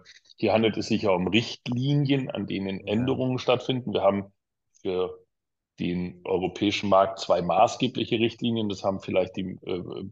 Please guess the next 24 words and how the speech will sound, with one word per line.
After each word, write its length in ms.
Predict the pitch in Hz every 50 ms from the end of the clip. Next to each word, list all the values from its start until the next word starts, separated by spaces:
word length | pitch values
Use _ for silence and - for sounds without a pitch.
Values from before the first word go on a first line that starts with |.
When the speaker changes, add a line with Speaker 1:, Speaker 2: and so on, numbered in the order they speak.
| - - -
Speaker 1:
äh, 220 | 98 92 90 90 90
Vermittler 400 | - - 101 95 101 - 107 95
da 80 | 98 95
draußen 340 | 92 92 90 92 87 - 90
auch 80 | 87
schon 160 | - - - 92
mal 100 | 92 92
gehört. 300 | 92 98 110 120 117 92
Das 100 | - -
ist 220 | 101 - - -
die 180 | 95 90 85 - - - _ _ _ _ -
mifid 400 | 107 104 104 - - 95 - -
zwei 480 | - - - 95 92 101 117 131 143
für 240 | - - - - 107
die, 200 | 101 98 90 - - _ - - -
äh, 240 | - 98 92 87 85
Kapitalanlagevermittlung 1300 | - - - - - 95 - 117 131 156 175 160 147 139 135 123 127 120 - 120 117 117 110 - 117 117
Speaker 2:
Mhm. 60 | 202 214
Speaker 1:
und 160 | 104 98 -
die 180 | 101 95 95 - - - - - _ _
sogenannte 520 | - 113 107 101 104 98 95 95 - - - -
I 200 | 98 117 127 127
D 160 | 139 131 113
D, 400 | 107 120 117 120 117 117 117